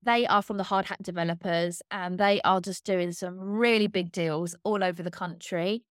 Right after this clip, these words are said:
When we were talking to them, they were doing a twenty-one flat development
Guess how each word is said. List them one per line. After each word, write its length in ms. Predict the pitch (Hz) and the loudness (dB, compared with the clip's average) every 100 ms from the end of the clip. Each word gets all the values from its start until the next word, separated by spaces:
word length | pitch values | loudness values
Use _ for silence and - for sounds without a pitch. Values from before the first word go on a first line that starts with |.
| _ | _
When 240 | 170 196 | -8 -4
we 60 | 190 | 0
were 80 | 196 | -2
talking 340 | - 262 240 | 0 -2 -2
to 100 | 226 | -2
them, 240 | 220 214 208 | 0 2 2
they 100 | 196 | 2
were 140 | 190 | 0
doing 560 | 190 196 185 180 185 - | 0 0 2 0 -2 -4
a 220 | 190 175 185 | -4 -4 -6
twenty-one 960 | - 226 208 202 185 185 180 180 180 180 _ _ _ _ _ _ | -6 -2 0 0 2 2 4 4 2 -4 _ _ _ _ _ _
flat 240 | 208 190 - _ - - _ _ 196 | -2 -2 -4 _ -16 -16 _ _ -6
development 840 | 196 190 190 180 190 185 196 | 0 4 4 2 0 0 -2